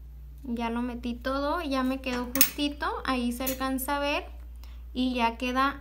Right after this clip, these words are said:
como muy duro, no sé si, bueno, lo pueden apreciar. Y como ven, quedamos en la de color chicle, ¿verdad? Y vamos a pasar de dos en dos mostacillas. Vamos a pasar por las que sobresalen nada más, que son seis.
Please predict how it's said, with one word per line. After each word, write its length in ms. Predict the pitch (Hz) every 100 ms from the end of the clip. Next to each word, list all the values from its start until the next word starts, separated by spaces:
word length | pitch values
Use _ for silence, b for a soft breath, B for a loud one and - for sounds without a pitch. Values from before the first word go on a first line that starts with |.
| -
como 320 | - 240 233
muy 340 | 226 226 233 247
duro, 520 | 240 240 247 277 285 - -
no 220 | 240 233
sé 160 | 233 240
si, 340 | 240 233 220 B B B B B - - - - -
bueno, 380 | 226 233 220 214
lo 180 | 220
pueden 280 | 214 220 226
apreciar. 540 | 247 233 226 - 254 - - B B B B B
Y 260 | 285 320 320
como 240 | 349 339
ven, 380 | 294 302 302 285
quedamos 500 | - 277 262 269 285
en 220 | 285 254
la 100 | 240
de 120 | 240 226
color 320 | 226 226 226
chicle, 340 | 302 294 262
¿verdad? 340 | 220 214 247 392 - B B B B
Y 140 | 285
vamos 280 | 320 285 302
a 100 | 330
pasar 520 | 320 320 277 277 294 B B B
de 260 | 240 302
dos 240 | 285 269 285
en 120 | 277
dos 140 | 269
mostacillas. 840 | 269 269 277 269 277 330 277 240 - - B B B B
Vamos 200 | 262 277
a 280 | 302 285 254
pasar 340 | 247 247 240 233
por 140 | 285
las 180 | 285 262
que 140 | 233
sobresalen 680 | 226 226 214 220 233 226 214
nada 240 | 220 220 226
más, 260 | 214 214
que 160 | - 220
son 320 | 226 214 220
seis. 540 | 226 294 294 294 -